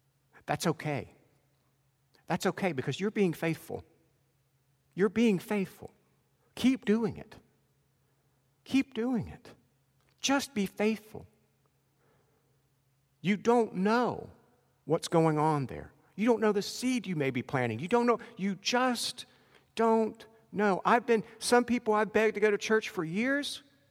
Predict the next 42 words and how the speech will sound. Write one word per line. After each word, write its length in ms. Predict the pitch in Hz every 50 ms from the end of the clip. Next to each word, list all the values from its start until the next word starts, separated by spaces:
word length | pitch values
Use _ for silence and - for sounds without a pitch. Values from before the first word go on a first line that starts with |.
| _ _ _ _ _ _ _ _ _ _ _ _ _ _ _ _ _ _ _ _ _ -
and 180 | 175 175 175
they 120 | 180 160 147
move 300 | 151 180 226 277 285 254
away, 440 | 247 233 220 220 240 254 262 262
and 160 | 233 190 170 180
lo 140 | 220 247
and 80 | 240 214
behold, 260 | 214 185 208 233 220
they 100 | 196 196
send 220 | - - - 247 233
me 120 | 240 247
a 40 | 240
message 400 | 233 240 233 226 - 185 143 -
saying, 300 | - 180 180 180 180 160 - - - - -
"Hey, 140 | - 240
I 80 | 233 220
started 280 | - - 254 269 254 233
going 220 | 233 226 226 220
to 40 | -
church 240 | - 220 208 - -
'cause 160 | - 156 147
you 60 | 196
know 80 | 214 202
what? 160 | 202 196 202
You 60 | 247
said 260 | 294 - - 277 247
to 60 | -
me 80 | 220 202
a 80 | 190 190
long 160 | 196 208 214
time, 240 | - 202 202 185 175
really, 220 | 190 202 202 196
da, 80 | 190 190
da, 200 | 185 190 196 190
da." 80 | 170 160 156
You 140 | 170 220 294
don't 260 | 381 403 403 403 381
know. 460 | 381 392 392 349 226 165 120 113 - - _ _ _ _ _ _ _ _ _ _ _ _ _ _ _ _ _ _ _ _ _ _ _ _ _ _ _ _ _ _ -
Keep 280 | - - 226 226 -
sharing 400 | - - - 180 175 180 180 170
the 80 | 165 156
faith. 260 | - 190 185 170 -